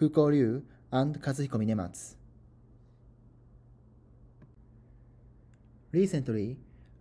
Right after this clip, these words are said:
lightweight cryptography get a lot of attention in the field of symmetric key cryptography.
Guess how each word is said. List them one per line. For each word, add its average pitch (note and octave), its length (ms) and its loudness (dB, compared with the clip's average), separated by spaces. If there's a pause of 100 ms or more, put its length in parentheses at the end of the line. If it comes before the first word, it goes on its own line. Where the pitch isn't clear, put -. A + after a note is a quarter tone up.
lightweight E3 460 -2
cryptography B2+ 880 -2
get C#3+ 200 -2
a D#3+ 40 0
lot D#3+ 280 -2
of E3 100 0
attention D#3 720 -4
in B2 100 -2
the A#2+ 80 -6
field D3 240 0
of C#3 160 -2
symmetric C3+ 500 -2
key C#3+ 140 -4
cryptography. A#2+ 880 -2